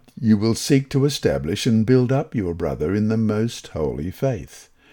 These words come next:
If a word is dropped that is detrimental to the character of your friend or brother,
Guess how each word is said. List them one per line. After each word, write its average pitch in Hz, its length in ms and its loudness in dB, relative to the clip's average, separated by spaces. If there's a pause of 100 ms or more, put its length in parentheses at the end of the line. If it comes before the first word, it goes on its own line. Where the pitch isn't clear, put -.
(160)
If 120 160 2
a 98 60 2
word 101 400 4
is 82 160 -6
dropped - 440 -2
that 98 100 0
is 85 160 -2
detrimental 98 640 0
to 101 80 -6
the - 120 -4
character 104 520 0
of 90 80 -6
your 92 160 -2
friend 104 320 0
or 90 120 0
brother, 127 380 0